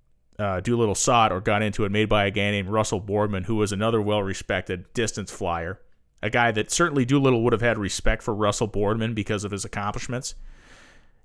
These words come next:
And so basically, uh, Boardman had kind of, eh, described it back as being it, quote unquote, extremely hot to handle.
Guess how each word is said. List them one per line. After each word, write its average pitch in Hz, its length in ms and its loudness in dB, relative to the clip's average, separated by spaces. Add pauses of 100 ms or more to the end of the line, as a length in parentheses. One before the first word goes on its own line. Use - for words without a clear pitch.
And 113 180 0
so 120 200 6
basically, 113 1000 2
uh, 98 240 0
Boardman 123 400 2
had 104 400 0 (720)
kind 110 200 -2
of, 92 300 -4 (1500)
eh, 107 240 -8
described 147 560 2
it 110 100 -2
back 120 260 2
as 110 140 -4
being 110 300 0
it, 104 180 -4
quote 123 220 2
unquote, 107 520 0 (140)
extremely 147 480 -2
hot 127 260 0
to 113 80 2
handle. 107 520 -2